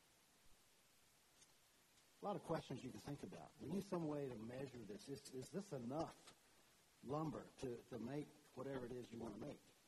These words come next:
You need to measure it and find out. There's something about this piece of music here that intrigues us, okay, or tri-, intrigues me.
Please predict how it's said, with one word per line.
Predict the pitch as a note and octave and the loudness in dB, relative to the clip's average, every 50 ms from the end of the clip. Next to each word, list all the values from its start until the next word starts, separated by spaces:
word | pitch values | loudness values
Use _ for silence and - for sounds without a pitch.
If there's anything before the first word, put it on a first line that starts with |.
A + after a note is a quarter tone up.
| - - - - - - - - - - | -20 -20 -20 -20 -20 -20 -20 -20 -16 -10
You | - B2 | -6 -4
need | A#2+ A2+ | -2 -2
to | G#2+ A2+ | 0 2
measure | B2+ C#3 D3 C#3+ - F#2+ | 2 2 2 2 0 -6
it | E2 | -8
and | - | -6
find | - A#2 A#2 A2 A2 C#3+ | -6 -4 -4 -4 -2 -2
out. | D3+ - - - - - - - - - - - - - - - - - - - - - - - - - - - - - - - - - - - - | -2 -4 -4 -8 -12 -18 -20 -20 -20 -20 -20 -20 -20 -20 -20 -20 -20 -20 -20 -20 -20 -20 -20 -20 -20 -20 -20 -20 -20 -20 -20 -20 -20 -20 -20 -8 -6
There's | B2 B2 - | -4 -2 4
something | - G3+ A3+ G#3+ G#3 F#3 E3+ | 4 6 6 6 4 4 4
about | E3 - D#3+ D#3+ D#3 - - | 4 6 6 6 6 4 2
this | D#3 C#3 - - - - | -2 -4 -4 -8 -8 -6
piece | F3 D#3+ C#3+ - | -4 -4 -4 -4
of | C3+ B2 C3 | -4 -2 0
music | D3+ F3 E3 C3 B2+ - - - | 2 2 2 0 -4 -8 -4 -2
here | C3+ B2 A#2 A#2 A#2 G#2 | 0 2 2 2 2 2
that | B2 A#2+ A#2 | 0 0 0
intrigues | A#2 A2 - - C#3+ C#3+ C3 A2 - G#2 | -2 -4 -2 0 2 2 2 0 -4 -8
us, | F2+ - - - - - - - - - | -10 -10 -12 -12 -12 -12 -12 -14 -14 -10
okay, | - G#2+ A2+ | -6 -4 -2
or | A2 G#2+ A2+ A2+ | -2 -2 -4 -2
tri-, | - C#3 C3 A#2+ A#2 | 0 0 0 0 -2
intrigues | A2+ G#2+ - D3 C#3+ A#2+ - - | -6 -4 -2 0 0 0 -2 -2
me. | B2 C3 B2+ A2 | -2 -2 -2 -2